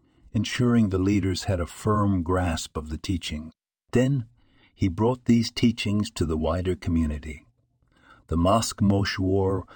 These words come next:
was born out of respect for those around him,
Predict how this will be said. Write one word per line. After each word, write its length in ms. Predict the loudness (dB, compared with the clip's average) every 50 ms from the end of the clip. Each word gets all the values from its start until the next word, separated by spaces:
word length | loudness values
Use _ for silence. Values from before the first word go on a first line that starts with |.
| -14 _
was 200 | -2 -2 -2 -2
born 360 | -2 0 2 4 4 4 4 4
out 200 | 2 2 0 0
of 100 | 0 -2
respect 560 | -2 -2 -2 -2 -2 -2 -2 -2 -4 _ -16
for 220 | -10 -6 -4 -4
those 260 | -2 -2 -2 -2 -2
around 400 | -2 -2 -2 -2 -2 -4 -6 -6
him, 240 | -6 -8 -10 -10 -14